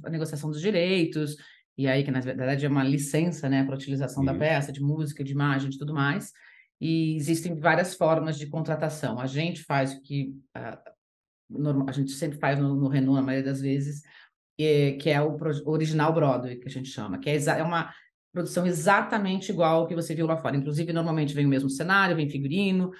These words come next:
Speaker 1: e existe outra forma de contratação, que, que é livre adaptação, que são outras formas de, de, você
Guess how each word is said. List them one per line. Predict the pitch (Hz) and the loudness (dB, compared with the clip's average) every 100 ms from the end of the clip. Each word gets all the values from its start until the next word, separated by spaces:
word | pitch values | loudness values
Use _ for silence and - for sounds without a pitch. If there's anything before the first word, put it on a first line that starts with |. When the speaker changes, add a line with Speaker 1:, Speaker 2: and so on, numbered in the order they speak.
| - _ _ | -20 _ _
Speaker 1:
e | 151 151 156 | -2 -2 0
existe | 190 151 165 160 180 | -2 0 0 0 2
outra | 185 196 190 | 2 2 -4
forma | - 160 156 | -2 -2 -2
de | 147 | -4
contratação, | 151 165 170 170 196 | -4 -4 -2 0 0
que, | 208 | 0
que | 214 - 196 | -6 -4 -2
é | |
livre | 190 196 | 0 0
adaptação, | 180 185 202 - 185 190 | 0 -2 -2 0 0 -2
que | |
são | - 185 | -4 -2
outras | 180 196 - | -2 -4 0
formas | 170 170 165 143 - | 4 4 2 -6 -12
de, | 160 | -14
de, | 151 151 147 143 - - _ | -8 -2 -2 -2 -8 -18 _
você | - 160 | -16 -16